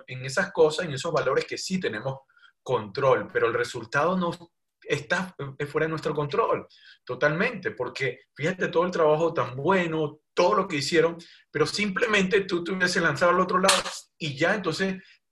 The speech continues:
la gente hubiese hablado de un fracaso. Y e-, es impresionante, eh, eh, eh, lastimosamente es repetitivo, porque ya esto lo he dicho en varios,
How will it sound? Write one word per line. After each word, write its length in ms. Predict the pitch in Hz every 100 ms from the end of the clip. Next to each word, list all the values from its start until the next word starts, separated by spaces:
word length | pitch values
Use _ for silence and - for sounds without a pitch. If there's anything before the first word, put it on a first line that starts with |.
| _
la 160 | 156 143
gente 260 | 139 170 196
hubiese 340 | 190 185 180 175 -
hablado 480 | 151 165 165 165
de 160 | 151 135
un 180 | 147 151
fracaso. 680 | - 151 135 160 139 - 92 _ _ _ _ - _
Y 460 | - 180 175 175 - _ _ _ _ _ _ - _
e-, 180 | 135 151
es 140 | 143
impresionante, 920 | 151 185 208 185 160 131 107 127 123 _ _ _ _ _
eh, 200 | 120 110
eh, 240 | - 117 110
eh, 340 | 120 107 104 95
lastimosamente 800 | 120 120 127 127 139 170 165 165
es 80 | 143
repetitivo, 680 | 156 151 143 127 165 156 143
porque 320 | 117 110 110
ya 180 | 123 135
esto 220 | 135 156
lo 100 | 139
he 40 |
dicho 260 | 135 135 185
en 80 | 170
varios, 460 | 180 - 147 160